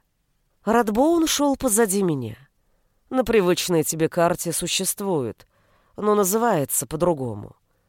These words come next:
ответил он. "Обычные туристы называют этот остров Наэра". "А что, существуют и другие карты?"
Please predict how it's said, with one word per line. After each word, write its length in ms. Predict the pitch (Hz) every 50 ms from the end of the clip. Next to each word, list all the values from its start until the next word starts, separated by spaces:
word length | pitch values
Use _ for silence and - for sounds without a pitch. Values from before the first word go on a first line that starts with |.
| _ _ _
ответил 560 | - 214 - 180 180 170 143 - - 120 110
он. 260 | 104 101 107 107 110 - _ _ _ _ _ _ _ _ _ _ _ _ _ _
"Обычные 580 | - 180 190 202 339 349 - - - 294 294 277
туристы 460 | - 269 262 277 269 247 - - 262
называют 640 | 233 233 196 190 226 214 226 233 226 214 196 - - -
этот 280 | 202 196 - 190 - - -
остров 600 | - 208 202 190 - - - 175 175 156 - - - -
Наэра". 680 | 196 202 208 214 208 196 160 135 120 113 113 104 - - _ _ _ _ _ _ _ _ _ _ _ _ _
"А 120 | - 214 214
что, 260 | - - - 247 233
существуют 680 | 208 - 220 - - 220 - - 214 226 233 220 - - - _ _ _ -
и 120 | - 220
другие 400 | 190 208 208 208 185 247 330 370
карты?" 480 | - - 294 208 - - - - 135